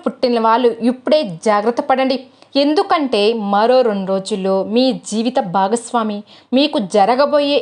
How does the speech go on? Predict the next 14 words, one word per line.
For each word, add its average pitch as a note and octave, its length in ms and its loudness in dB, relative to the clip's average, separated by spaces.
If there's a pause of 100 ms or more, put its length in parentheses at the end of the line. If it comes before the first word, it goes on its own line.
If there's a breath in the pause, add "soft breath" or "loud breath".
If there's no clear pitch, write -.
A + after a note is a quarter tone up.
(260)
తెలిస్తే A3 480 0 (420 loud breath)
ఊహించని D#4+ 680 2
విధంగా G3+ 380 -2 (240)
మీ G#3 100 -4 (280)
జీవిత G#3 280 -6 (180)
భాగస్వామి A3+ 540 -2 (160)
కారణంగా F#3+ 360 -6 (320 loud breath)
పెరుమార్పులు C#4 760 2
అనేవి G#3+ 240 -4 (120)
చోటు G#3 300 -2
చేసుకోబోతున్నాయని G#3 720 -2 (460 loud breath)
అని E4+ 140 2 (320)
తెలిస్తే G4+ 340 2 (200)
ఖచ్చితంగా F4 540 0